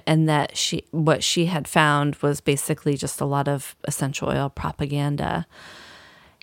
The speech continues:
And so I would say to you that, Auntie, that you probably aren't gonna change your niece's mind, unfortunately.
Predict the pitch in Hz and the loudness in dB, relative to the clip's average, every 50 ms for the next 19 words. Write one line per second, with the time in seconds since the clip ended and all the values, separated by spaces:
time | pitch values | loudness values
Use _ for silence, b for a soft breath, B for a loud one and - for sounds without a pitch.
0 | - - - 185 180 180 175 170 170 170 165 165 175 - - - - - 196 180 | -6 0 2 4 4 6 6 4 4 4 2 0 -2 -4 -4 -2 2 4 4 6
1 | 175 175 175 175 170 170 165 151 - - _ _ _ _ _ _ _ _ _ _ | 6 6 6 4 4 2 0 -2 -6 -10 _ _ _ _ _ _ _ _ _ _
2 | - - - 180 180 196 208 214 175 - - - - 214 196 185 180 180 175 175 | -6 -2 2 4 4 6 4 4 2 2 0 2 4 6 6 6 6 6 6 6
3 | 170 170 170 170 170 180 B B B B B B - - - 196 175 165 190 247 | 6 6 4 2 0 -2 B B B B B B -6 -2 0 0 0 0 0 0
4 | 294 294 240 202 175 170 170 170 165 - _ - 175 165 - - _ _ _ _ | 2 4 4 4 4 4 4 2 0 0 _ 4 4 4 4 0 _ _ _ _
5 | _ - - _ _ _ _ _ - 170 151 143 143 - - 147 139 156 233 - | _ -20 -20 _ _ _ _ _ -2 0 0 0 -2 -2 -2 -2 -2 -2 -4 -6
6 | B B B B B B B B B B - 190 175 165 185 175 170 165 - - | B B B B B B B B B B -2 -2 2 4 6 6 6 6 4 0
7 | - _ _ _ _ _ _ _ _ _ _ _ _ _ _ _ _ - _ _ | -4 _ _ _ _ _ _ _ _ _ _ _ _ _ _ _ _ -20 _ _
8 | _ _ - 190 - - - - 208 190 175 214 202 220 220 220 208 - - 170 | _ _ -2 -2 0 0 4 4 4 6 6 4 4 4 4 4 4 4 2 2
9 | 170 - - - 196 196 190 175 - - 165 156 156 156 151 - 165 156 147 147 | 0 0 -2 -2 0 0 0 0 0 0 0 2 2 0 0 0 0 0 2 0
10 | 143 - - - 147 147 147 143 - - - B B B B B - 170 151 127 | -2 -2 -2 0 0 0 0 -2 -4 -6 -6 B B B B B 0 0 2 0
11 | - - - 90 - - - - - - - - 151 156 - - 147 139 - - | 0 -2 -6 -8 -10 -10 -10 -14 -16 -16 -6 -4 -4 -2 0 0 -2 -2 -2 -4
12 | - 143 123 - - - 131 127 165 165 | -4 -4 -6 -6 -6 -6 -8 -8 -8 -12